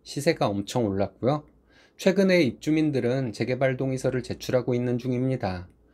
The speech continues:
저는 대기업은 아니지만 중견기업에 다니고 있는 직장인입니다. 와이프는 작은 회사에 다니다가 저와 결혼을 하면서 일을 그만두었고요. 와이프와는 처음 만났을 때부터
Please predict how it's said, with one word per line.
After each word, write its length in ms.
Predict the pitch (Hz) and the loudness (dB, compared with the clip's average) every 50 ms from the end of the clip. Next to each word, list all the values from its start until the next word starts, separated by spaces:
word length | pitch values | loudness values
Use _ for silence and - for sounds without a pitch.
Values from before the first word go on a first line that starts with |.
| _ _ _ _ _ | _ _ _ _ _
저는 460 | - - 110 107 107 107 117 123 117 | 0 2 2 2 4 2 0 0 0
대기업은 500 | - 117 110 113 143 143 151 143 156 143 | 2 2 2 4 4 2 2 2 2 0
아니지만 640 | 107 98 98 101 - 107 101 107 123 135 120 104 - _ | 0 0 -2 -4 -2 -2 -2 -2 -2 -4 -6 -8 -12 _
중견기업에 720 | - - 123 127 127 151 156 156 151 160 151 147 151 147 | -8 -4 -2 0 2 2 2 2 2 2 0 2 0 -2
다니고 340 | 139 107 98 104 110 - 127 | -2 -2 -2 -2 0 0 0
있는 300 | 113 101 98 110 127 127 | 0 2 0 0 -2 -2
직장인입니다. 1000 | - - _ - 107 104 104 107 110 117 120 127 131 135 - 104 95 90 90 - - _ _ _ _ _ _ _ _ _ - | -4 -8 _ -6 -4 -2 -2 0 0 -2 -2 -2 -4 -2 -2 -2 -2 -2 -4 -10 -16 _ _ _ _ _ _ _ _ _ 4
와이프는 520 | 117 127 147 160 156 - 170 170 165 165 | 6 6 6 6 2 2 2 2 4 2
작은 300 | 151 127 110 104 135 143 | 2 0 -2 0 0 -2
회사에 340 | 147 143 143 151 143 143 131 | -2 -2 -2 -2 0 -2 -2
다니다가 640 | - 104 98 101 101 104 95 - 101 110 123 123 117 _ _ _ _ _ | -2 -2 -4 -2 -2 -4 -4 -4 -2 -4 -4 -4 -8 _ _ _ _ _
저와 320 | - - 104 98 104 104 - | -2 0 2 2 2 0 0
결혼을 400 | - 104 101 104 104 104 104 117 | -2 -2 0 0 0 0 0 0
하면서 340 | 120 120 113 107 113 110 | 0 0 0 0 0 0
일을 240 | 101 98 101 104 101 | 0 2 0 -2 -2
그만두었고요. 840 | 101 - 101 104 104 101 98 101 95 95 - - 104 113 139 151 - - _ _ _ _ _ _ _ _ _ _ | -2 -2 -2 0 0 0 -2 -4 -4 -6 -6 -4 -2 -2 -2 -2 -4 -12 _ _ _ _ _ _ _ _ _ _
와이프와는 800 | - - 113 123 139 143 - 160 151 151 147 143 147 151 147 139 | 2 4 4 4 4 4 2 2 2 4 2 0 0 -2 -2 -2
처음 280 | - - 175 175 175 151 | 2 4 4 4 4 2
만났을 460 | 117 110 110 123 123 - 139 131 - | 2 0 0 -2 -2 -4 -6 -4 0
때부터 560 | - 117 110 110 - - 120 127 139 135 - | -2 -2 -2 -2 -4 -2 -2 0 0 -2 -6